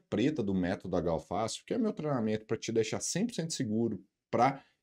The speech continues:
reconhecer, avaliar qualquer risco químico para a higiene ocupacional, literalmente dominar os agentes químicos e, consequentemente, se destacar nessa área, lá na faixa preta eu falo o seguinte:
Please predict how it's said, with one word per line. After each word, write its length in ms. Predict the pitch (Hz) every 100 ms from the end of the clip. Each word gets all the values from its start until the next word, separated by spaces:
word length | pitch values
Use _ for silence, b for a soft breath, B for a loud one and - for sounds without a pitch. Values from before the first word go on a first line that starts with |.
| _ -
reconhecer, 880 | 135 151 139 117 - 135 143 143 - _ -
avaliar 720 | 101 120 120 101 104 110 -
qualquer 400 | 117 110 110 156
risco 340 | 170 139 -
químico 480 | - 110 107 110 - _ _
para 260 | 113 127 131
a 60 |
higiene 400 | 107 90 101 107
ocupacional, 800 | 95 - 87 - 80 104 110 - _ -
literalmente 640 | 208 269 240 151 113 - 104
dominar 540 | 127 185 139 107 131
os 100 | 123
agentes 340 | 98 95 92
químicos 580 | - 120 135 95 - - -
e, 140 | 107
consequentemente, 800 | - 139 143 - 120 - 95 95
se 120 | -
destacar 460 | 107 135 104 - 90
nessa 220 | 85 82
área, 260 | 120 107 - _ _ -
lá 100 | 151
na 120 | 185
faixa 280 | 156 151 143
preta 380 | 110 113 120
eu 40 | 127
falo 280 | - 110 110
o 40 |
seguinte: 540 | - 135 107 82 -